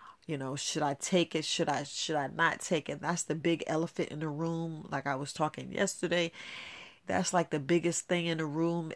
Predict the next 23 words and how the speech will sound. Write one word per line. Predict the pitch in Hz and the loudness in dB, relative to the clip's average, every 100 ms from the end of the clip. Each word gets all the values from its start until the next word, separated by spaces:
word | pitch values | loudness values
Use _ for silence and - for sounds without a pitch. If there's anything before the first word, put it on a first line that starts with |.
| - | -6
And | 147 - | -6 -2
everybody's | 156 160 165 156 | 0 2 2 2
like, | 143 | -2
"What | 143 139 147 170 | -2 0 4 4
is | - 165 | 4 0
gonna | - 156 | 0 0
happen | 156 156 151 - 147 | 0 2 2 2 -4
if | 147 | -4
I | 143 | -4
take | 135 165 143 | -2 -2 -2
it? | 131 | -4
What's | 135 156 - | -4 -2 0
gonna | 151 | -2
happen | 160 160 - | -2 -4 -6
if | 143 | -4
I'm | 139 143 | -4 -4
not | 196 - | -4 -4
taking? | 160 - 139 | -6 -6 -4
How | - | -4
this | 156 165 | -2 -4
world's | 151 147 | -4 -4
gonna | 143 139 | -6 -8
be?" | 147 | -8